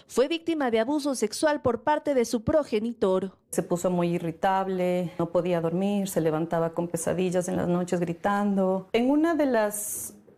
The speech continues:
Speaker 2: visitas, al momento de regresar,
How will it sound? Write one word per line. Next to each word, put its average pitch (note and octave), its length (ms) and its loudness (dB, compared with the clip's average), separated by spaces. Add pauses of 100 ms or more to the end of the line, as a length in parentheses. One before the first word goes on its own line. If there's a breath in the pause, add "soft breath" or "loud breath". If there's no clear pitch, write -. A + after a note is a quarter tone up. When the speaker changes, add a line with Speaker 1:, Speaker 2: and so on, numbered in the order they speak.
(180)
Speaker 2:
visitas, G#3 840 -2 (280 loud breath)
al F#3 140 -2
momento F#3+ 400 0
de A3+ 80 0
regresar, G#3+ 640 -2